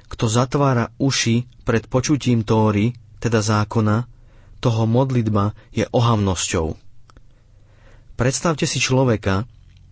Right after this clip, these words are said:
ktorý vie, že má v živote hriech, ale ho ignoruje. Ten verš nehovorí o tom, že musíš byť spravodlivý, aby si sa mohol modliť, ale pokiaľ vieš o jasnom hriechu,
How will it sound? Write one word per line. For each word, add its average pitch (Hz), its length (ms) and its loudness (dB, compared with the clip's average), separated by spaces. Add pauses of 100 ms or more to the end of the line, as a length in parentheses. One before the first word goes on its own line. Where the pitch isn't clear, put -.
(160)
ktorý 113 400 0
vie, 110 240 4 (400)
že 117 160 0
má 120 160 4
v 113 160 2
živote 127 320 2
hriech, 95 400 -2 (480)
ale 120 200 2
ho 117 200 0
ignoruje. 98 560 2 (1800)
Ten 123 200 2
verš 123 400 0
nehovorí 143 560 2
o 110 160 0
tom, 82 320 -2 (640)
že 113 160 0
musíš 131 440 2
byť 107 120 -2 (120)
spravodlivý, 104 760 0 (480)
aby 117 200 0
si 123 160 0
sa 113 160 -2
mohol 113 320 2
modliť, 107 500 0 (720)
ale 104 160 0
pokiaľ 123 480 0
vieš 131 480 0
o 104 80 0
jasnom 147 560 0
hriechu, 131 480 0